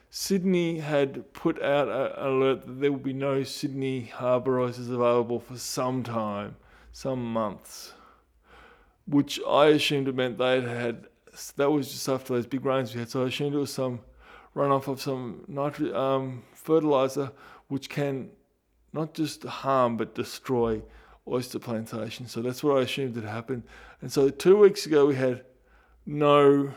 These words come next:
Sydney Harbour oysters available. Last week there was some,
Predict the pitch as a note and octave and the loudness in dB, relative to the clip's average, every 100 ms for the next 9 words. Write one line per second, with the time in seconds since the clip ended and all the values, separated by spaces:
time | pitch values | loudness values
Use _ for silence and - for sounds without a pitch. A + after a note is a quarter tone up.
0 | - - D3 C3 C3+ A#2+ A#2 A2+ A#2 A2+ | -14 -6 -4 -2 -2 2 2 4 2 2
1 | G#2 - A2+ A2+ A2+ A2+ A2 - - - | -2 -6 -2 0 2 0 -4 -8 -20 -20
2 | - D3 D#3+ E3+ F3 E3 D#3+ D3+ D3 C#3+ | -4 6 6 6 2 0 2 4 6 4
3 | - - D#3+ C#3 C3+ D#3+ | -2 2 2 2 0 -6